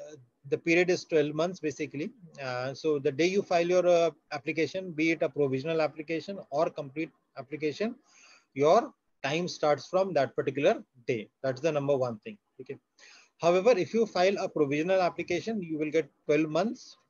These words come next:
for filing the complete application. Okay. Now, from the first date of filing, whatever it is, okay, from that date till eighteen months, your application will be kept sec-, secret.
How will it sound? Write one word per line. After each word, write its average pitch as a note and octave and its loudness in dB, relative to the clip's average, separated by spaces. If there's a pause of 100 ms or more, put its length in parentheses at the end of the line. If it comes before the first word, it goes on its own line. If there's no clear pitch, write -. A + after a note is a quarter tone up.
for E3 0
filing C#3 -2
the A3 0
complete B2+ -8
application. - -16 (200)
Okay. C3 -20 (1080)
Now, F3+ 4
from G#3 2
the G3+ 4
first G3+ 4
date G3+ 6
of E3+ -2
filing, F3+ 0 (960)
whatever D#3 2
it C#3 2
is, A#3 0 (320)
okay, C3+ -10 (480)
from F3 0
that F#3+ 2
date G#3 6 (100)
till G3+ 4
eighteen F#3 -2
months, E3 -2
your F3 2
application D3+ -2
will D#3 -2
be D#3+ -6
kept D#3 -4
sec-, - -6
secret. D3+ -2